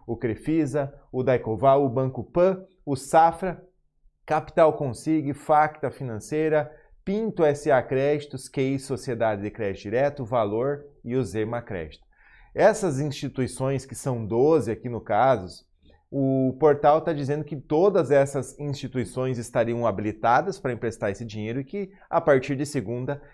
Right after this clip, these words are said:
já estariam liberados para fazer o empréstimo consignado Auxílio Brasil. Você sabe muito bem, pois quem encaminhou empréstimos consignado pelo Banco Safra, inclusive ele colocou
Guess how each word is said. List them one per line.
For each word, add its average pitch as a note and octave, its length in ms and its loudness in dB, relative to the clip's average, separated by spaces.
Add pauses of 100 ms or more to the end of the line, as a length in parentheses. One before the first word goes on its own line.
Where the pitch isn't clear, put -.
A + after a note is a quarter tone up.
(100)
já B2 340 4
estariam B2 600 2
liberados A2 560 2
para G#2 160 -4
fazer G2+ 240 -8
o G#2 80 -6
empréstimo G2 460 -6
consignado G2+ 520 -6
Auxílio G2 260 -4
Brasil. F2+ 280 -6
Você F#2+ 180 -10
sabe A#2+ 280 -2
muito A2 260 -10
bem, A2 260 -2 (240)
pois G#2 400 -4 (280)
quem A3+ 260 2
encaminhou D3 580 4
empréstimos B2+ 640 -2
consignado A2+ 680 -6
pelo A2+ 180 -4
Banco G#2 300 -6
Safra, C3 500 0 (160)
inclusive A2+ 460 -2
ele A2 80 -2
colocou A#2+ 720 -2